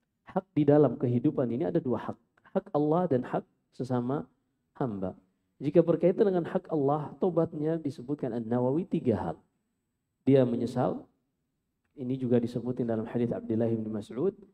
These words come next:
"An-nadamu taubah." Penyesalan itu adalah taubat yang hakiki. Kemudian yang kedua, dia meninggalkan hal tersebut. Yang ketiga, dia berazam untuk tidak meninggalkan. Kalau berkaitan dengan hak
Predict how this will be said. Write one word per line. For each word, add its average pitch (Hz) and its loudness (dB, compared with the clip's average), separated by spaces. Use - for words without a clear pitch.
"An-nadamu 123 2
taubah." 101 0
Penyesalan 123 0
itu 120 -2
adalah 120 -2
taubat 127 2
yang 117 -2
hakiki. - -6
Kemudian 156 4
yang 180 2
kedua, 131 2
dia 143 6
meninggalkan 139 2
hal 143 0
tersebut. 156 0
Yang 120 -4
ketiga, 123 2
dia 117 4
berazam 117 0
untuk 113 -8
tidak 117 -2
meninggalkan. 95 -8
Kalau 214 4
berkaitan 175 4
dengan 143 -4
hak - -4